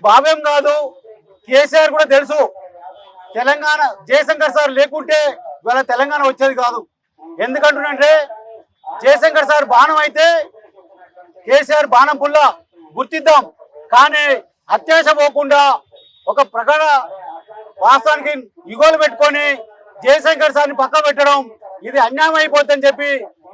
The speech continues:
ఇప్పటికే నువ్వు తెలంగాణ ప్రభుత్వం దృష్టిలో నువ్వు అన్యాయం అయిపోయినావు, ఇప్పుడు కూడా ఇంకా దాన్ని గల పెట్టుకోవాలంటే ఈ తెలంగాణ కోసం ఏదో జయశంకర్ సార్ చేసిండో ఆ ఉద్యమాన్ని నువ్వు దృష్టిలో పెట్టుకొని ఆయన జాతిపితగా నువ్వు కూడా ఉద్యమం చేస్తే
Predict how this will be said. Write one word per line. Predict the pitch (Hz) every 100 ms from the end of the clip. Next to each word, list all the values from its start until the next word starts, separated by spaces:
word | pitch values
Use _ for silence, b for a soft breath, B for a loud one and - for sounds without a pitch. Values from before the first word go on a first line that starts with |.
| 220
ఇప్పటికే | 302 311 320 302
నువ్వు | 302 302 285
తెలంగాణ | 277 294 302 294 277
ప్రభుత్వం | 277 294 277 277 240 220 214 208
దృష్టిలో | 262 302 302 277 214 - 196
నువ్వు | 269 247
అన్యాయం | 277 330 311
అయిపోయినావు, | 302 302 302 294 254 _ _ _ 202
ఇప్పుడు | 311 302
కూడా | 320 294
ఇంకా | 277 320 302
దాన్ని | 294 269
గల | 285 330 - _ - -
పెట్టుకోవాలంటే | 262 277 302 294 294 294 262 - _ - 254
ఈ | 262
తెలంగాణ | 262 302 311 302 285
కోసం | 285 302 285 220 - - - _ 208
ఏదో | 285 302 277
జయశంకర్ | 294 302 285 277
సార్ | 285 269
చేసిండో | 285 277 285 285 262 - - - 220
ఆ | 269 262
ఉద్యమాన్ని | 226 302 311 311 302
నువ్వు | 294 254
దృష్టిలో | 262 311 320
పెట్టుకొని | 302 294 302 294 285 392 _ - -
ఆయన | 285 240
జాతిపితగా | 262 311 311 302 311 311 277
నువ్వు | 285
కూడా | 320 302 294
ఉద్యమం | 311 311 294
చేస్తే | 294 294